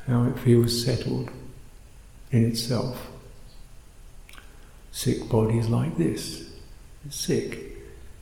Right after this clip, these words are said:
It doesn't want to be sick. It's not doing it to annoy you. <laughs> So you getting grumpy about it and miserable about it doesn't help at all.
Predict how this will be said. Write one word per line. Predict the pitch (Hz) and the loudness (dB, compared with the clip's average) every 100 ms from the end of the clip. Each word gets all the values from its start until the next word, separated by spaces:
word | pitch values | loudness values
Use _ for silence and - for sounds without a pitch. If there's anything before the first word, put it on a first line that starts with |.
| - | -2
It | - | 0
doesn't | 107 101 92 | 2 4 4
want | 92 139 | 6 4
to | - 123 | 4 0
be | |
sick. | 120 - 170 | -2 2 2
It's | 165 - | 2 0
not | 120 120 - | 0 0 4
doing | 117 107 | 6 6
it | 101 - | 4 2
to | 104 | 4
annoy | 101 107 131 | 4 4 2
you. | 107 120 151 - - - - - - - - - | 2 2 0 -4 -10 -12 -10 -10 -8 -8 -8 -6
<laughs> | - - - - - - - - - - - - - - - - | 0 2 0 -2 -6 -8 -8 -10 -10 -12 -10 -10 -8 -10 -10 -14
So | - 131 | -4 4
you | 127 139 | 6 8
getting | 127 127 113 | 6 6 4
grumpy | 101 113 127 113 | 4 4 4 4
about | 104 104 95 104 | 2 2 2 2
it | 147 - | 0 0
and | 113 98 | 2 4
miserable | 107 110 95 | 4 2 2
about | 92 98 | 2 2
it | 127 | 2
doesn't | 120 107 95 | 2 4 6
help | 101 101 | 4 4
at | 120 - | 0 2
all. | 170 - - | 2 2 0